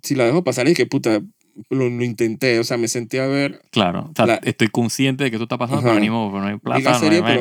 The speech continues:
Speaker 1: pero vi la serie, o sea, me senté a ver el archivo, me dieron el archivo, pero yo no vi la serie per se,
Speaker 2: Ajá.
Speaker 1: sino que me puse a ver los bordes, las esquinas, para ver, ver que todo estuviera, dije, en orden, pues.
Speaker 2: Sí.
Speaker 1: Porque nomás estaba, dije, "Ay, estoy viendo yo, el, uh".
Speaker 2: Ujú.
Speaker 1: Entonces no me estoy dando cuenta que ahí se ven, dije, una luz al fondo y que unos cables.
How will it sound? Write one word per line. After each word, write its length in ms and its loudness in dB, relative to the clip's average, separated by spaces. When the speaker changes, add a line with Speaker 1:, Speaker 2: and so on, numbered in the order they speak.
Speaker 1:
pero 160 -12
vi 100 -2
la 120 2
serie, 240 2
o 100 -6
sea, 120 -2
me 60 0
senté 180 -2
a 20 2
ver 260 0
el 140 2
archivo, 420 2
me 120 0
dieron 180 -2
el 60 -4
archivo, 280 -2
pero 140 0
yo 100 2
no 140 -2
vi 80 0
la 100 -4
serie 440 0
per 180 -6
se, 280 -2
Speaker 2:
Ajá. 340 -2
Speaker 1:
sino 220 -2
que 80 2
me 60 0
puse 180 -4
a 20 2
ver 100 2
los 140 0
bordes, 340 -2
las 120 -2
esquinas, 560 -4
para 180 2
ver, 100 2
ver 320 -4
que 160 0
todo 160 0
estuviera, 360 2
dije, 160 -2
en 80 0
orden, 220 -2
pues. 200 -8
Speaker 2:
Sí. 200 -4
Speaker 1:
Porque 140 0
nomás 140 0
estaba, 140 2
dije, 160 0
"Ay, 120 0
estoy 260 -4
viendo 180 0
yo, 240 -2
el, 100 -6
uh". 440 0
Speaker 2:
Ujú. 300 -2
Speaker 1:
Entonces 240 -2
no 60 0
me 20 0
estoy 180 0
dando 180 0
cuenta 220 0
que 100 0
ahí 120 4
se 100 -4
ven, 140 0
dije, 220 -2
una 200 0
luz 200 2
al 160 -2
fondo 240 0
y 40 0
que 100 -4
unos 200 -4
cables. 400 2